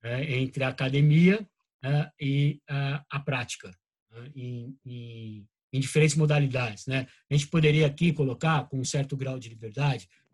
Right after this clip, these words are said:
que algumas modalidades têm uma aproximação maior e, e outras têm uma, uma, uma menor aproximação da academia,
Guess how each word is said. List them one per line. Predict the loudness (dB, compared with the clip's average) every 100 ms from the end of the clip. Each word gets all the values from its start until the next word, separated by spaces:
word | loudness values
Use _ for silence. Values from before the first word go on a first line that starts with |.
| _ -4
que |
algumas | 0 2 2
modalidades | 2 0 0 0 0 0
têm | 2 4 4
uma | 2
aproximação | -2 -8 -6 -6 -6 -4 -4
maior | -4 0 0 -2 _ _ _ _ _ _
e, | -10 -6
e | -2
outras | 2 2 0 -8
têm | -6 -6
uma, | -6 -8 -8 -8 -10 _
uma, | -20 -18 -18 -20 _ _
uma | _ -20 -20 -20 _
menor | -2 0 2 2 2 0
aproximação | -4 -10 -10 -10 -10 -6 -6
da | -6
academia, | -8 -12 -12 -2 4 6 4